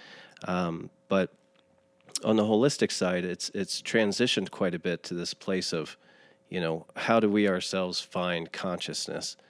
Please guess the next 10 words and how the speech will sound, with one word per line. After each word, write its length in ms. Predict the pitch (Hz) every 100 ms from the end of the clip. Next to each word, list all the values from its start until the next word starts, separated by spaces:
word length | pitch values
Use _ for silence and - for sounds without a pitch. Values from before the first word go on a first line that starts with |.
| _ _ _ _
and 200 | - 92
use 340 | 90 104 117 92
it, 240 | 71 - - _ _
uh, 280 | - 85 80 80
to 180 | - 92
our 160 | 82
advantage 580 | 80 82 85 87 82 -
or 60 | -
to 260 | - 78
our 240 | - -